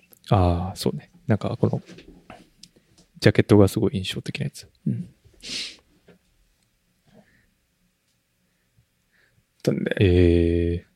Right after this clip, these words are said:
Speaker 2: 別にこのツール、自分もまだいまいち、な-、そ-、なんていうの、面白いと思って使ってるけど、
Speaker 1: うん。
Speaker 2: ツール、ツール自体がどうこうっていうのはまだあんまり分からなくて、ただ、この本は結構面白いかも。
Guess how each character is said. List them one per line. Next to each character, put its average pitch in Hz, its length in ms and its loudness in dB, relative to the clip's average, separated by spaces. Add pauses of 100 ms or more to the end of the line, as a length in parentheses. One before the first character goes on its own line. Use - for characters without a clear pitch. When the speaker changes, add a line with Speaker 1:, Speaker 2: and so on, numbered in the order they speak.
Speaker 2:
別 180 200 8
に 196 80 6
こ 226 120 6
の 240 80 8
ツ - 180 4
ー 247 140 10
ル、 240 340 10
自 175 140 6
分 247 160 8
も 196 100 8
ま 139 120 10
だ 131 420 8
い 170 80 2
ま 170 140 10
い 147 60 6
ち、 113 480 -2 (100)
な-、 151 160 6
そ-、 151 300 6
な 139 120 6
ん 135 40 4
て - 80 0
い 117 40 2
う - 40 0
の、 113 100 0
面 196 140 10
白 220 200 10
い 175 80 10
と 127 80 8
思 131 100 6
っ - 60 0
て - 80 0
使 - 160 2
っ 123 80 6
て - 80 4
る 113 100 6
け 120 100 4
ど、 113 260 0 (640)
Speaker 1:
う 117 40 2
ん。 - 20 4
Speaker 2:
ツ 101 120 8
ー 175 140 10
ル、 165 640 8
ツ - 180 4
ー 202 120 10
ル 196 60 6
自 185 180 4
体 127 180 8
が 110 220 6
ど 120 240 8
う 107 60 0
こ 110 160 6
う - 20 -2
っ - 20 -2
て - 100 2
い - 20 4
う - 20 4
の - 20 4
は 104 40 4
ま 110 80 8
だ 113 60 8
あ - 20 8
ん 117 60 4
ま 117 60 6
り 113 60 10
分 117 80 8
か 120 80 6
ら 117 80 4
な 120 100 2
く - 60 -18
て、 - 400 -4
た 156 100 4
だ、 131 320 2 (540)
こ - 100 6
の 190 80 10
本 185 240 8
は 120 80 6
結 - 200 -4
構 117 220 2
面 - 380 2
白 120 260 4
い 120 60 -2
か - 100 -6
も。 - 160 -8